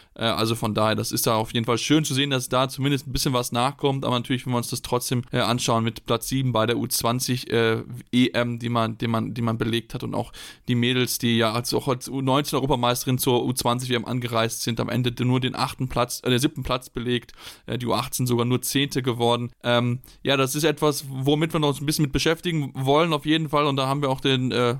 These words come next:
ja, den Head, den Trainer der U achtzehn gehört, Gino Smits, er hat dort gesagt, dass er,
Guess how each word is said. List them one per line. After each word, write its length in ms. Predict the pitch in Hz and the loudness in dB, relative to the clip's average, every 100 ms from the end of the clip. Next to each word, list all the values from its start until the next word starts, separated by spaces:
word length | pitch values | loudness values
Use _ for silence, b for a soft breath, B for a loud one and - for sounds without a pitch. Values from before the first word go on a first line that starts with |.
| - | -2
ja, 260 | 120 123 - - 131 - - | -2 -2 -8 -2 -2 -4 0
den 140 | 131 | 2
Head, 240 | 147 - 143 | 2 -4 -14
den 160 | 127 | -14
Trainer 320 | - 180 185 | -2 2 2
der 140 | 131 113 | 2 2
U 80 | 110 | 2
achtzehn 340 | - - 117 | 0 -4 -2
gehört, 240 | 113 113 | 0 0
Gino 160 | - 135 | 0 0
Smits, 400 | 127 143 165 - B B B | 2 2 0 -2 B B B
er 80 | - | -2
hat 80 | 127 | 0
dort 140 | 135 | 0
gesagt, 240 | 131 131 135 | 2 0 0
dass 100 | 127 | 2
er, 320 | 131 123 120 | 4 4 2